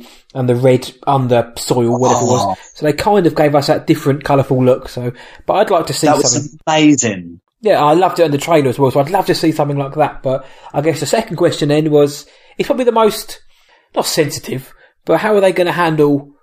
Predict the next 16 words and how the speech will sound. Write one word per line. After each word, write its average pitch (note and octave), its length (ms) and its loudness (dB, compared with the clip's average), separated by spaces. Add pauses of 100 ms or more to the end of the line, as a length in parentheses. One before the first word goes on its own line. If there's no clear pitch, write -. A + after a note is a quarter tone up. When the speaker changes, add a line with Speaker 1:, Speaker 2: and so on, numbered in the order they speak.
(320)
Speaker 1:
obviously C3 200 -8
Carrie D3 240 0
Fisher C3+ 240 -4
sadly D3 340 -2
passed C3+ 320 0
on, C3+ 80 -2
so B2+ 80 -12
how E3 140 -8
are G3+ 60 -2
they G3+ 80 -2
gonna F#3+ 160 -8
handle F3+ 200 -4
the E3 80 -6
character D#3+ 380 -4
of D3+ 60 -2
Leia? D3+ 460 2